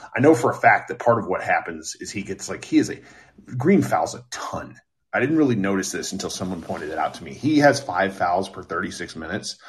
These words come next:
which makes it difficult to, like, play him regular stuff if he picks up two fouls in a four-minute span. If he can clean up his fouling at all,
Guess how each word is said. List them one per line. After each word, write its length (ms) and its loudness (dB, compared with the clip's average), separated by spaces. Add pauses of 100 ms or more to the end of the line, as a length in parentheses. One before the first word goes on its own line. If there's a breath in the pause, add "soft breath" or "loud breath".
(280 loud breath)
which 200 2
makes 220 4
it 140 0
difficult 460 0
to, 60 -4
like, 160 -4
play 220 0
him 240 -6
regular 420 -4
stuff 380 0
if 80 -20
he 100 -8
picks 280 -10
up 120 -6
two 140 -6
fouls 340 -2
in 60 -12
a 60 -14
four-minute 440 -12
span. 420 -20 (460 loud breath)
If 140 -4
he 100 2
can 160 0
clean 280 2
up 100 4
his 140 -6
fouling 400 -4
at 40 0
all, 360 4